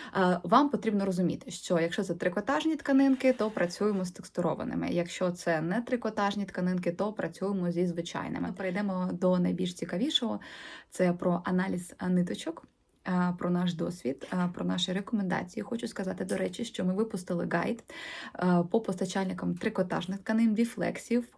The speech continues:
по постачальникам ниточок і по постачальникам фурнітури. Тобто в цьому гайді, окрім постачальників тканини, ви зможете знайти постачальників ниточок, є інформація стосовно щільності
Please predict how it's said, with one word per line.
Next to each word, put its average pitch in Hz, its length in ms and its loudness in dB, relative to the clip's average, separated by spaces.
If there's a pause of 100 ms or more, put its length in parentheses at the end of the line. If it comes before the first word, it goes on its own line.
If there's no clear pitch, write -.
по 196 60 0
постачальникам 180 760 0
ниточок 196 840 2 (300)
і 247 100 4
по 226 100 2
постачальникам 196 640 -2
фурнітури. 185 600 -2
Тобто 202 240 -4
в 170 40 -6
цьому 226 280 4
гайді, 175 300 2
окрім 180 280 0
постачальників 180 640 -2
тканини, 180 420 2
ви 247 140 4
зможете 185 320 0
знайти 180 300 0
постачальників 180 760 -2
ниточок, 175 440 -2 (480)
є 196 220 6
інформація 185 840 0
стосовно 175 480 -2
щільності 190 720 0